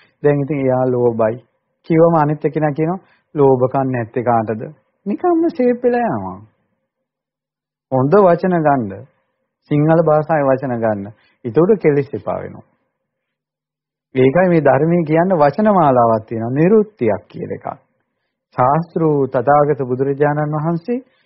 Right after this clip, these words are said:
ඒ කාලේ මිනිසුන්ගේ හදවතට දැනෙන වචන මාලාවයි මේ දේශනා කළේ. ඉතින් ඒ නිසා මේ කෙලෙස් වලට නම් ප්‍රශංසා කරන්න එපා. කෙලෙස් වලට නම් සොඳුරු වචන දාන්න එපා.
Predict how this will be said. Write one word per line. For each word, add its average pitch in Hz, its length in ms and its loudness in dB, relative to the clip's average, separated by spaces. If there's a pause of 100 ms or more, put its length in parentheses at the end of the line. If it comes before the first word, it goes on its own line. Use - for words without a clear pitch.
(160)
ඒ 127 120 2
කාලේ 139 380 0
මිනිසුන්ගේ 139 640 -4
හදවතට 135 640 0
දැනෙන 127 360 -4
වචන 117 320 -8
මාලාවයි 110 520 -8
මේ 110 180 -10
දේශනා 131 460 -6
කළේ. - 260 -16 (1600)
ඉතින් 165 240 2
ඒ 151 160 4
නිසා 175 360 2
මේ 156 220 0 (300)
කෙලෙස් 135 420 2
වලට 208 280 2
නම් 185 220 0
ප්‍රශංසා 120 540 -4
කරන්න 98 300 -8
එපා. 92 280 -12 (640)
කෙලෙස් 127 300 0
වලට 185 280 0
නම් 180 240 0
සොඳුරු 156 380 0
වචන 123 380 0
දාන්න 107 300 -4
එපා. - 300 -14